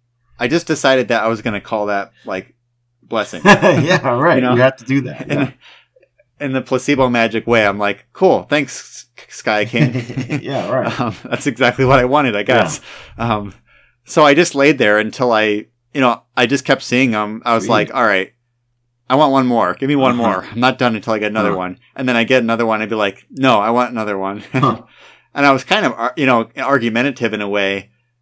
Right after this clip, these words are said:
Speaker 1: like, in that sort of, like, uh, uh, who's the guy in the Bible who, like, wrestles the, wrestles God for his blessing?
Speaker 2: Um,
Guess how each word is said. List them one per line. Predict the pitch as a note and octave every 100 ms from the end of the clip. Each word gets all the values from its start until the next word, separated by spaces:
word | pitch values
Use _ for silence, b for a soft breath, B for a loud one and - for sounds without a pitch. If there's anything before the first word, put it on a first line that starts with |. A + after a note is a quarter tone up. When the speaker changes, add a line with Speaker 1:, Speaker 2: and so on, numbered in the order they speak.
| _
Speaker 1:
like, | A#2 G#2+ -
in | - A#2
that | A2+ G#2
sort | - A#2+
of, | G#2+
like, | G2+ G2 -
uh, | G2+ F#2 F2+ F2 - _ _ _ _ _ _ _ _ _ _ _ -
uh, | - G#2 F2+
who's | - D#3+
the | - G2+ - _ _
guy | - A#2+
in | A2
the |
Bible | F#2 F#2 G2 G2
who, | G#2
like, | F#2+ E2+
wrestles | F#2+ G2 A#2 G2+ F2+
the, | - E2+ - _ _ _ _ _ _ -
wrestles | A2 - A2+
God | - G2 G#2 G#2
for | G#2
his | G2 F2
blessing? | - G2 F#2+ A#2 A2+ A2+ _ _ _ _ _ _ _ _ _ _ _ _ _
Speaker 2:
Um, | F#2+ A2 G#2 G2+ G2 F#2+ F#2